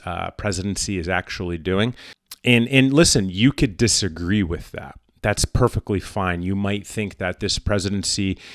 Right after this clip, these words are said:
is doing great things. And, and if that's your perspective, that's fine. I don't disagree with your perspective. I just see things differently. And in this case, we have our leadership,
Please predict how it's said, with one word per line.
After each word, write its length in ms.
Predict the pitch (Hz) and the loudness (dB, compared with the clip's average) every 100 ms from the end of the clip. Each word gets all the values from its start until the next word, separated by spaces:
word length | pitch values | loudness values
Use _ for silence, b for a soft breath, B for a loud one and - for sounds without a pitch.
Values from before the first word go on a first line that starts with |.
| B | B
is 200 | 117 98 | 0 2
doing 380 | 90 135 165 95 | 4 4 4 0
great 300 | 87 80 - | -4 -6 -8
things. 300 | 82 90 90 | -10 -8 -4
And, 260 | 101 101 | -2 -2
and 140 | 113 110 | 0 0
if 140 | 104 | 2
that's 300 | 117 117 - | 2 2 2
your 100 | 127 | -4
perspective, 800 | 95 117 101 - 120 - 104 92 B B B - | -2 -2 -2 -2 -2 -2 -6 -6 B B B 2
that's 240 | 113 - | 4 4
fine. 480 | - 131 151 82 82 | 2 4 4 2 -2
I 100 | 87 | 0
don't 220 | 104 95 | 2 4
disagree 520 | 113 - 95 78 101 | 4 4 2 0 2
with 220 | 98 - | 2 2
your 260 | 92 87 82 B B _ - | 0 2 0 B B _ 2
perspective. 880 | 117 92 - - 139 - - 95 92 | 4 4 2 6 6 6 2 2 2
I 140 | 98 | 2
just 280 | 90 98 - | 0 -6 -4
see 280 | - 113 92 | -4 -4 -6
things 380 | - 90 87 | -8 -8 -8
differently. 640 | - 127 - 113 98 95 92 | -4 -2 -2 -6 -6 -6 -4
And 120 | 92 | -2
in 140 | 92 | 0
this 240 | 104 143 - | 2 2 0
case, 320 | - 113 110 B B B B - | 2 2 2 B B B B -2
we 300 | 104 120 127 | 2 4 4
have 720 | 117 117 110 110 101 - - _ 104 | 2 0 0 0 -2 -6 -18 _ 2
our 260 | 104 98 | 4 2
leadership, 840 | 92 101 190 175 95 - 95 104 | -2 -2 2 2 2 -2 -4 -6